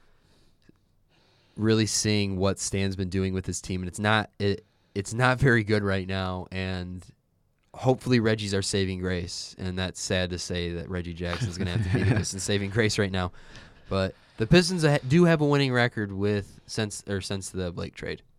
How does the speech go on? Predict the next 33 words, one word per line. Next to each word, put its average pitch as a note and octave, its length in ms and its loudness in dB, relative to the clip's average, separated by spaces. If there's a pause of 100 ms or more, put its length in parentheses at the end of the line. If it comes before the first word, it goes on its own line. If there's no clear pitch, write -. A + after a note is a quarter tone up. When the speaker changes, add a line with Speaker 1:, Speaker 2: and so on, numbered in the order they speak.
(160)
Speaker 1:
So - 240 -10 (340)
that's G2 200 -8
a - 40 -14
plus. - 400 -14 (280)
Speaker 2:
They G2+ 120 -4
did E2+ 180 -6
win F2 220 -10
five D#2 340 -10
in - 60 -14
a E2 40 -12
row. F#2 320 -14
Speaker 1:
Yeah, G2 200 -6 (120)
so - 160 -6
Speaker 2:
So, G#2 40 2
Speaker 1:
that G2 80 0
helps. E2+ 300 -6 (120)
Speaker 2:
yeah, B2 280 2
it A#2+ 140 0
helps. A2 360 0 (280)
But, D3+ 320 10 (240)
so, A2+ 500 4 (300)
you're G2+ 100 0
talking B2 280 6
about G2 240 4
changing G2 640 2
a F#2+ 100 -4
little F#2 240 2
bit. F2+ 300 0
The F#2+ 140 0
N G#2 100 2
B G2 180 2
A F#2 260 0
itself F#2+ 640 -4